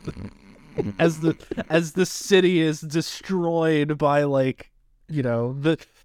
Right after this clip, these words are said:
the metaphysical manifestation of human sins.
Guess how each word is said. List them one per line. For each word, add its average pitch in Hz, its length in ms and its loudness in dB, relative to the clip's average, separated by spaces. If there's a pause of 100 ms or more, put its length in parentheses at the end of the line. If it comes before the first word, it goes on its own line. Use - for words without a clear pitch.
(420)
the 143 300 -6 (760)
metaphysical 156 760 0
manifestation 139 880 -2
of 120 100 -6
human 131 580 -2
sins. 113 1120 -4